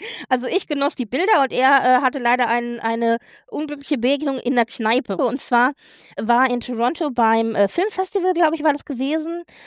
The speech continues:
Und, ähm, dann sind die hinterher noch in die Kneipe gegangen und haben einfach was getrunken. Und ein, da gab's einen betrunkenen, ja, wie sagt man, einen betrunkenen Gast.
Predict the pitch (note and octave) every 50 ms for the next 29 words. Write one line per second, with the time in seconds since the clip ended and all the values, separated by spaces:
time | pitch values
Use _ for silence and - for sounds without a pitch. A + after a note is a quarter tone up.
0 | - - - - A#3+ A#3+ A#3+ B3 B3+ A#3 - A#3 A#3 A#3 A#3 A#3 A#3+ B3+ C4+ C4+
1 | D4+ C#4+ C#4 C4 C4+ D4 C4+ B3+ B3+ C4 A3+ G#3+ - - B3 C4 D#4+ - D#4 D#4+
2 | B3+ A3+ B3+ B3+ B3+ B3 A#3+ A#3 B3+ B3 - - A3+ - A#3+ A3+ A#3 - A3 -
3 | - - D4 G4+ G#4 - A4 A4+ - - - - - - - - - - C4 B3
4 | - A#3 B3 B3+ B3+ B3+ A#3+ A#3+ A#3+ A3+ A#3+ A3+ G#3+ A#3+ A3+ - - - - B3
5 | A#3+ A#3 A#3 A3 B3+ - - - C4+ D#4+ E4 - D4 A#3+ A#3 A3+ A3+ B3+ - _
6 | _ _ _ _ _ _ _ _ - A3 G#3 A3+ G#3+ G#3 G#3+ G#3+ A#3 A3+ B3 C4+
7 | - B3+ A3+ G#3+ G#3 G3 - G3+ A#3 A#3+ B3 B3+ D#4+ D4+ D#4+ D#4+ B3+ G#3+ - F#3+
8 | G#3+ E4+ - - - -